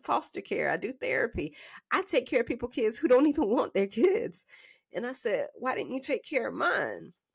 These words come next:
But let me show you what God did. God said, "Let me show you what I did for your son, what you couldn't do for him."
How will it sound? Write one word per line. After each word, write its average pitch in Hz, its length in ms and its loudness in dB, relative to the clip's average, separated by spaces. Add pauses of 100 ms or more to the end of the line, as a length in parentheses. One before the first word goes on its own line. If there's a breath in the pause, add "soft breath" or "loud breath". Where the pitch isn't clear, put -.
(220)
But 190 140 -6
let 240 100 -6
me 339 80 -4
show 254 140 -6
you 226 140 -6
what 175 160 -6
God 202 300 -2
did. 139 280 -6 (920)
God 196 200 0
said, 165 400 0 (1300 loud breath)
"Let 285 120 -4
me 262 80 -4
show 240 220 -2
you 180 160 -2
what 170 120 0
I 143 80 2
did 190 340 -2
for - 80 -12
your 147 180 -4
son, 180 640 0 (1600)
what 160 240 -6
you - 60 -8
couldn't 180 300 -4
do 170 160 -2
for 98 360 -6
him." 185 160 -10